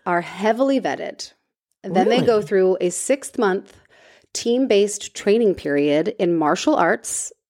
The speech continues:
Speaker 1: at the Guardian Angel headquarters in Brooklyn to learn how to defend themselves, others, and how to detain criminals while police are being called. Absolutely no weapons, we're just repeating this, are ever carried by angels.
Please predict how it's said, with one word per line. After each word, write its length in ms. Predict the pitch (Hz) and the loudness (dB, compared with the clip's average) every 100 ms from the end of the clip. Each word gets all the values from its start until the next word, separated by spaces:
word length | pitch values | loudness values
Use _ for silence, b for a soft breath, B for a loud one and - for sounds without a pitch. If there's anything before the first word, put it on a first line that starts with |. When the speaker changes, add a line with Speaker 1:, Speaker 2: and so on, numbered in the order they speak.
| _ | _
Speaker 1:
at 220 | 190 175 | -2 -2
the 160 | 185 170 | -2 -2
Guardian 380 | 160 156 170 196 | 0 2 2 2
Angel 420 | 196 214 233 240 | 2 2 0 -2
headquarters 520 | 180 190 - 180 190 | -4 -6 0 0 0
in 80 | 240 | -2
Brooklyn 400 | 214 151 156 151 | -2 -2 -2 -2
to 100 | 180 | -2
learn 160 | 165 165 | -2 -2
how 80 | 170 | -4
to 80 | 156 | -4
defend 400 | 180 - 156 190 | -4 0 0 0
themselves, 460 | 247 175 151 170 - | 0 0 0 -2 -2
others, 480 | 165 147 143 208 - B _ | -2 -2 -4 -6 -12 B _
and 380 | 202 311 247 190 | 0 2 2 0
how 100 | 196 | 0
to 80 | 175 | -4
detain 380 | 175 175 175 175 | -6 -2 0 0
criminals 500 | 202 262 190 151 - | 0 -2 0 -2 -4
while 120 | 156 | -6
police 440 | - 180 226 220 | -4 -4 -4 -4
are 100 | - 175 | -6 -4
being 220 | 151 165 | -4 -4
called. 480 | - 214 - - - B B B B | -2 -2 -2 -10 -18 B B B B
Absolutely 560 | 170 170 - 165 175 165 | -2 0 -2 -2 -2 -2
no 680 | 160 156 160 214 247 269 269 | -4 -6 0 4 4 0 -4
weapons, 580 | 185 185 - 135 127 - - | -2 0 0 -2 -4 -10 -8
we're 100 | 165 | -6
just 120 | - | -6
repeating 380 | 175 190 165 143 | -4 -2 0 -2
this, 280 | 147 180 - _ _ | -8 -12 -16 _ _
are 180 | 190 - - | -2 -2 0
ever 340 | 202 202 220 | 0 2 0
carried 360 | 220 208 175 170 | 0 0 0 0
by 120 | 165 | 0
angels. 540 | 151 151 143 143 - | -2 -4 -6 -8 -8